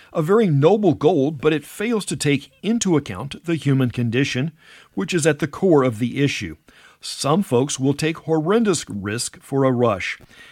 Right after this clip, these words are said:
And today we know that a portion of the population is genetically disposed to addictive behaviors.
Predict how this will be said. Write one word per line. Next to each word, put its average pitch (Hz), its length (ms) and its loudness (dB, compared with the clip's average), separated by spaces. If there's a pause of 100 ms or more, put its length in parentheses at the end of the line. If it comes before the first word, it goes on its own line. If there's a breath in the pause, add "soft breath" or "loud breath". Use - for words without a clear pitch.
(120 loud breath)
And 117 200 -4
today 135 240 2
we 139 260 0
know 127 260 -2
that 131 160 -4
a 151 60 -2
portion 226 540 -4
of 139 100 -4
the 131 80 -2
population 117 880 -8 (120)
is 202 200 -6
genetically 196 580 -2
disposed 139 600 -6
to 180 120 0
addictive 117 400 -4
behaviors. 135 600 0